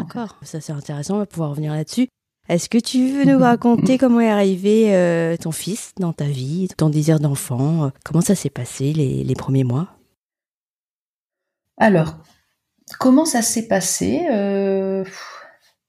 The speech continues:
Speaker 2: c'était il y a longtemps, <laughs> il faut trouver, euh, un moyen de résumer ça.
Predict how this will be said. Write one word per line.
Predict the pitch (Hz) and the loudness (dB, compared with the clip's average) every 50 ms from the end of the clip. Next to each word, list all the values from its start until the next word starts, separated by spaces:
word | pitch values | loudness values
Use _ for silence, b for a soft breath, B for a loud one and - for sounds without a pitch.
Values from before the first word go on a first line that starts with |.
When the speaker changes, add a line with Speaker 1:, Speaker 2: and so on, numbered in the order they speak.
| _ _ _ _ _ _ _ | _ _ _ _ _ _ _
Speaker 2:
c'était | - - - - 196 | -20 -10 -2 2 4
il | |
y | 185 | 4
a | 180 | 4
longtemps, | 180 196 202 202 - - 220 226 233 - | 4 2 0 0 0 2 2 2 0 -2
<laughs> | - - | -4 -4
il | 185 175 | -4 -2
faut | - 202 196 | -2 -4 -4
trouver, | 202 - - 202 180 196 202 196 185 175 | -4 -4 -6 -4 -4 -4 -4 -2 -2 -2
euh, | 170 165 - - _ _ - - | -2 -4 -6 -12 _ _ -10 -4
un | 196 | 0
moyen | 190 196 202 202 202 208 214 | 0 2 2 2 2 2 2
de | 202 190 | 2 2
résumer | 190 196 208 196 202 202 196 190 185 | 2 2 2 2 2 0 0 0 0
ça. | 185 - - 185 190 226 - | -2 -2 -2 -2 -2 -4 -6